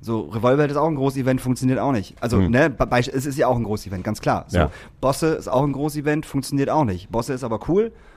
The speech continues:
Speaker 1: und Bosse sagt so, ey, hört mal zu, Leute, ähm, wir haben eine Tour gebucht in große Hallen. Funktioniert nicht, weil leider keine Tickets verkauft werden.
Speaker 2: Mhm.
Speaker 1: Unsere Produktion kostet halt so und so viel. Die Veranstalter sollen nicht ins Minu-, Minus gehen.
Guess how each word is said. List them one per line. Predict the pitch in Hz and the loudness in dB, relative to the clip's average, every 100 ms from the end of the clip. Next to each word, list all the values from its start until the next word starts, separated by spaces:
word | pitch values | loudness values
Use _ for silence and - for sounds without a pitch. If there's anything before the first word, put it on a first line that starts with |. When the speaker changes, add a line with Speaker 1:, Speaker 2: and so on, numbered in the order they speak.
| - - - - | -20 -20 -14 2
Speaker 1:
und | 131 180 131 | 4 4 2
Bosse | 147 147 135 | 0 2 2
sagt | 147 143 | 0 0
so, | 143 | -2
ey, | 135 143 | 0 -2
hört | 135 | -2
mal | 120 | -6
zu, | - 185 | -4 4
Leute, | 170 170 170 - - - - | 6 4 0 -6 -20 -20 -8
ähm, | 143 139 131 127 - - - - | 0 2 2 -2 -14 -20 -20 -10
wir | - 127 | -2 0
haben | 123 | 0
eine | |
Tour | 113 175 | 2 2
gebucht | 175 175 196 - - - | 2 0 -4 -8 -20 -8
in | 127 | -4
große | 117 127 117 | 0 0 0
Hallen. | 110 143 190 - _ - - | 0 -4 -6 -14 _ -20 -8
Funktioniert | 139 127 120 117 131 | -6 -6 -4 -2 -2
nicht, | 170 180 - | -4 -6 -6
weil | 127 | -2
leider | 120 113 | 0 0
keine | 123 120 | -2 -4
Tickets | 131 143 | -4 -6
verkauft | - 147 151 - | -8 -4 -6 -2
werden. | 165 175 165 | -4 -4 0
Speaker 2:
Mhm. | 196 160 | 0 2
Speaker 1:
Unsere | 123 120 | -2 -2
Produktion | 123 120 - 120 | -4 -4 -6 -4
kostet | - 135 123 | -4 -6 -4
halt | 107 101 | -6 -4
so | 120 | -2
und | 120 | -2
so | 107 156 | -2 -4
viel. | 156 180 175 | 0 -2 -2
Die | 123 | -8
Veranstalter | - - 127 127 117 120 | -8 -8 -6 -6 -6 -4
sollen | 113 107 | -2 -2
nicht | 101 | -4
ins | 104 | -4
Minu-, | 139 180 175 | -2 0 2
Minus | 135 165 156 | 2 2 2
gehen. | 151 | 0